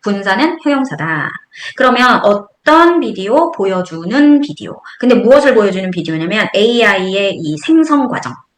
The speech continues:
프로덕션 프로세스니까 생성 과정을 다 보여주는 비디오를 보여준 거야.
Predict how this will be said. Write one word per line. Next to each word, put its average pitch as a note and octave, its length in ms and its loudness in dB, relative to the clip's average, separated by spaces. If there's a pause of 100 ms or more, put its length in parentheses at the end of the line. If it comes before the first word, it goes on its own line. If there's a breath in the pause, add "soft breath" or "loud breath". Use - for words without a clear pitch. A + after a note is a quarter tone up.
(420)
프로덕션 A#3 720 -2
프로세스니까 F#3+ 600 -6
생성 D4+ 380 2
과정을 F3+ 280 -2
다 F3 200 -8
보여주는 F3 440 -4
비디오를 E3 380 -8
보여준 F3 340 -6
거야. - 120 -18